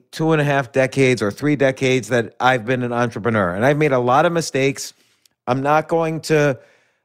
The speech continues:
I'm not gonna say whether I should have or should not have made these mistakes. I'm just gonna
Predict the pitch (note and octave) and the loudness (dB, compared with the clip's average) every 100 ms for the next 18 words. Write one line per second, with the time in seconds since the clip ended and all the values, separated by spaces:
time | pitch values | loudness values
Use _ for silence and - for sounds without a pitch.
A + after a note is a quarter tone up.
0 | - C3+ D#3+ E3 E3 D#3 - D#3 D3+ D#3 | -8 0 0 0 -2 -2 0 2 4 2
1 | D3 - _ _ _ _ - C3 D3 C#3+ | 0 -4 _ _ _ _ -2 2 4 4
2 | C3+ B2 - D3+ D3+ D#3+ - C3+ C3 D#3 | 2 0 -2 0 4 2 0 -4 -2 -2
3 | C3+ C3+ C#3+ D3 C#3 D3 C#3+ C#3+ C#3+ C#3+ | -2 0 2 0 0 0 0 0 -2 0
4 | D3 D#3+ D#3 - A#2+ B2 C3+ - C3+ B2 | 2 2 0 -6 -4 -2 -4 -2 0 0
5 | A#2+ A2 | 0 -2